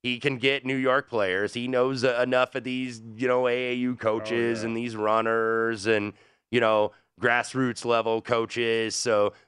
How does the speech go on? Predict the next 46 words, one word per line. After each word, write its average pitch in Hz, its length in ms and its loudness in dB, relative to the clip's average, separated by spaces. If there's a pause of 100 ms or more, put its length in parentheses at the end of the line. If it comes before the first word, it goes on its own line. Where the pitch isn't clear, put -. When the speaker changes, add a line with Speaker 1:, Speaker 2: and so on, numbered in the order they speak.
Speaker 1:
that 123 160 2
he 143 140 0
could 131 160 0
at 117 120 -2
least 127 240 -2
keep 123 240 -6
some 117 320 0
of 101 100 0
them 95 160 -2
at 85 100 -4
home, 95 380 0
even 95 260 -6
though 92 200 0
obviously 92 460 -2
that's 90 200 -6
a 90 40 -10
very 92 280 -6
fertile 95 400 -4
recruiting 76 540 -8
ground. 58 460 -16
Speaker 2:
Right. 90 240 -18 (1200)
Okay, 139 300 2
to 156 160 -2
the 143 80 -4
Big 143 180 -2
Twelve. 135 380 -2
Iowa 127 320 0
State 135 420 -4
comes 123 260 -6
up 123 100 -6
short 135 260 -2
against 110 260 -8
Kansas, 127 380 -6
seventy-one 123 480 -4
to 104 60 -8
fifty-eight. 120 580 -4 (680)
When 135 120 -6
you 185 100 -6
handicap 143 640 0 (320)
that 127 220 -2
game, 113 480 -4 (300)
and 107 120 -2
I 156 80 2
didn't 120 260 -4
play 110 320 -4
it 90 140 -8